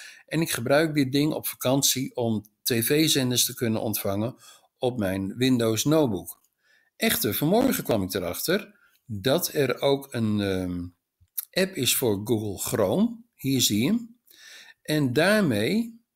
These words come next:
ik zal even de appinformatie, eh, laten zien. Daarmee kan je met behulp van diezelfde dongle aangesloten op een Chromebook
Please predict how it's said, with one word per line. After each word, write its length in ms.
ik 200
zal 140
even 140
de 180
appinformatie, 1080
eh, 260
laten 320
zien. 420
Daarmee 680
kan 220
je 60
met 240
behulp 320
van 120
diezelfde 580
dongle 520
aangesloten 720
op 140
een 100
Chromebook 680